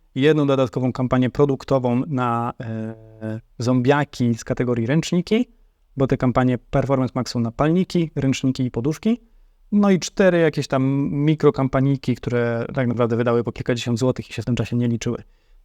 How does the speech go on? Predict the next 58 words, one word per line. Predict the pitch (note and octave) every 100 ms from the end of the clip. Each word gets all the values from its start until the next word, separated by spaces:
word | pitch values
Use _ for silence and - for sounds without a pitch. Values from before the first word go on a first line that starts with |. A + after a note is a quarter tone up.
| -
Skupię | - G3+
się | D3+
więc | C#3 A#2+
na | B2+
tych | - G3+
kampaniach | F#3+ D#3+ D#3 D3+ -
i | D#3
zobaczymy, | C3+ C3+ B2
co | A#2+ B2+
tutaj | B2 A#2+
da | A#2
się | G2+ A2 G#2 -
zrobić. | A#2+ A2 - - _ _
Patrząc | - A3+ C4+
po | - E3
wynikach | D3 G#3+ C#4 A3+
tych | D3+
kampanii, | - C3 B2 B2+ F#3+
to | A3
ich | B3+ A#3+
roasy | G3 - F#3 A#3+ - D3 D#3 D#3
były | D#3+ F3
całkiem | F3 - - - D3+
w |
porządku. | - D3 C#3 D#3 C#3 - - -
Tutaj | C#3 C#3
mamy | A#2+ A#2+
osiemset | - - E3+ - D#3
procent, | D#3 D3 C3+ A#2+
tu |
siedemset | - A#2+ A2 A#2
piętnaście, | C#3 D#3 D3 - - B2+ A#2+
sześćset | - B2+ - - - _ _ _
pięćdziesiąt, | B2 A#2+ E3 - B2+ A#2+ _ _ _ _
no | A3+ F#3
i | C#3
tu | C3
trzy | -
z | D3
kawałkiem, | D3 D#3 E3+ D3
ale | C3+
no | C3
ta | C#3+ E3
kampania | D#3 D#3 D3
jest, | C#3 -
ona | D3
jest | C3+
pomocnicza, | C#3+ C3+ - C#3+ C3+
a |
jej | B2 C3
celem | C3 C3 B2+ B2
nie |
jest | B2 A#2
generowanie | B2 A#2+ A#2 A#2+ A#2
tak | A2+
naprawdę | A2+ A#2+ A#2
obrotów, | A2+ B2+ B2 A#2+
tylko, | - - A#2